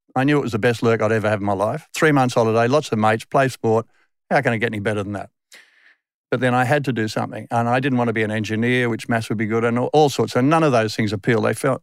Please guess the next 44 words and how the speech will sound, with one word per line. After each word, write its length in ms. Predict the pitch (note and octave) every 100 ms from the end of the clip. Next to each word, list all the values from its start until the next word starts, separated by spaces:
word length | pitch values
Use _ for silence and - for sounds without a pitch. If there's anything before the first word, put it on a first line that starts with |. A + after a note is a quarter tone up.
| _ -
dead 220 | A#2+ F#2+
boring 320 | G#2+ A2 G#2+
to 120 | A2
me. 140 | G#2 G#2 _ _ _ _ _ _ _ -
But 100 | A#2+
someone 320 | - D3+ D3+
said, 360 | C#3 B2+ A#2 A2 _
"There's 180 | C#3 A2+
this 140 | C3 -
thing 160 | A#2+
called 260 | A2 A2 G#2+
an 60 |
actuary 340 | A2+ A2 - G#2
where 120 | G#2+
you 100 | A2
deal 200 | A2+ A2
with 200 | A2 -
maths, 320 | A2 A2+ -
and, 340 | A#2 A2 A2+ -
and 260 | A2+ A2 G2+
different 280 | C3+ B2+ A#2
insurance 340 | G#2+ A#2 A2
companies 340 | B2 A2 A2
use 220 | A2 A2+ A2
them." 180 | A#2+ - - _ _ _ _ _ A2+
It 120 | A#2
wasn't 280 | D3 D#3+ C3+
at 60 |
university 500 | C#3+ B2 A#2 B2+ B2+
at 120 | A2
that 160 | G#2+ G#2+
stage, 340 | - G#2+ G#2+
so 80 | A#2+
you 60 | A#2
had 160 | B2
to 60 | A#2+
do 100 | A#2
it 60 | A2
by 120 | A2+
correspondence 640 | - A2+ - B2 A2+ G2+
from 180 | - A2+
London 320 | G#2+ A2 G#2
or 140 | G#2+ A2
Edinburgh. 360 | A2 G2 F#2